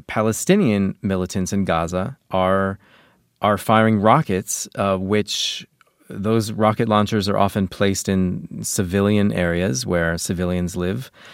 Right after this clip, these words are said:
Um, that is according to Israel. And r-,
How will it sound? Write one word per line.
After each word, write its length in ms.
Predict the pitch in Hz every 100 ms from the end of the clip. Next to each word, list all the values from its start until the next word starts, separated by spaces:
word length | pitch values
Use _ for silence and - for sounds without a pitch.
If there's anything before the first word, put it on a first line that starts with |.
| - - _
Um, 480 | 98 90 90 87 87 - _ _
that 280 | 104 95 92
is 140 | 95 92
according 360 | 92 95 90
to 120 | -
Israel. 500 | 87 80 82 85 139 - - - _
And 400 | 110 107 107 101 -
r-, 60 | -